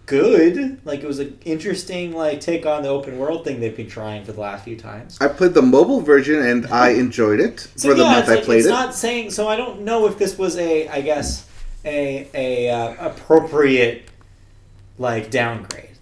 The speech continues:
Speaker 1: Like, whether, I think that maybe they should have been given an opportunity to do something that maybe wasn't Need for Speed before they just completely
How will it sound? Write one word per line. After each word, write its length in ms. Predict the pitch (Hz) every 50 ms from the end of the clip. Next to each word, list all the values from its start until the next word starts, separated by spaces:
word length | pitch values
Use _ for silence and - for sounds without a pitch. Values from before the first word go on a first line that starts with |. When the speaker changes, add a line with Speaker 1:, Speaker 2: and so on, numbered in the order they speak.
| _
Speaker 1:
Like, 200 | 131 123 117 -
whether, 280 | 139 139 139 135 143 -
I 120 | 147 135
think 300 | 135 - 180 156 - -
that 320 | - 147 139 143 - - - - - 135 123
maybe 440 | 127 135 135 143 147 156 156 160 156
they 300 | 139 143 143 143 143 139
should 200 | - - 147 139
have 180 | 143 127 117 117
been 220 | 131 127 127 117
given 380 | 127 131 135 135 135 131 127 131
an 120 | 131 123
opportunity 520 | 127 123 123 - - - 143 143 143 135
to 60 | 131 127
do 100 | 131 127
something 360 | 127 131 123 120 - 135 127
that 160 | 123 123 - 123
maybe 280 | 120 117 110 113 127 123
wasn't 480 | 120 110 123 120 123 123 123 123 -
Need 180 | 131 123 120 110
for 180 | - - 117 113
Speed 580 | 110 - - - - - 208 208 147 113 104 110
before 300 | 107 - - 127 120 117
they 200 | 113 113 107 107
just 220 | 110 113 110 -
completely 680 | 131 113 - - - 120 110 - - - 107 101 101